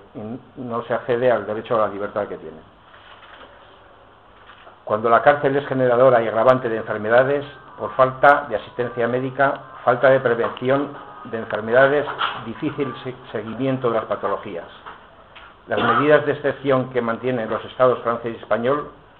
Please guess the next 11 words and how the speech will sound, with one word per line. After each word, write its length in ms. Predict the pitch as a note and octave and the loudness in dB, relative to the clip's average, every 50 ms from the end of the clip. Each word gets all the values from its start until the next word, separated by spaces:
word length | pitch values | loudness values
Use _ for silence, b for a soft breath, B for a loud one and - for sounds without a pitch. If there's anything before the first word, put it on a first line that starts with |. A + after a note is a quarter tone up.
| - - - - | -20 -20 -8 -2
son 220 | C3 C3+ C#3+ C#3+ C#3 - - - | -2 0 0 -2 -6 -10 -8 -2
las 200 | A#2 G#2+ G#2 - - | -2 -2 -2 -4 -8
generadoras 840 | - A#2 A2 A2 A2 A2 G#2+ A2+ A#2+ C3 C#3+ C#3 B2+ - - - | -10 -8 -6 -4 -2 0 0 2 4 4 4 4 4 2 -6 -8
de 80 | A2+ G#2+ | -6 -4
las 160 | A2 G#2+ G#2+ | -4 -2 0
graves 320 | A#2+ B2+ C3 C3 C#3 B2+ - | 4 4 4 4 2 -4 -6
consecuencias 680 | - B2 A2 - - - - B2+ C3 C3 C3 C#3 C3+ B2+ - | -6 -6 -6 -6 -6 -8 -4 -4 -4 -2 0 0 0 -2 -2
que 80 | B2+ | -4
padecen 300 | A2 A2+ A#2 A#2 - C3 | -4 -2 -2 -2 -2 -4
nuestros 220 | B2 A#2+ A#2+ A2+ F#2+ | -6 -6 -6 -8 -8
familiares, 520 | - G2 F#2 F#2 A2+ B2 B2 B2+ C#3 C3 | -8 -8 -8 -6 -4 -4 -2 -2 -4 -6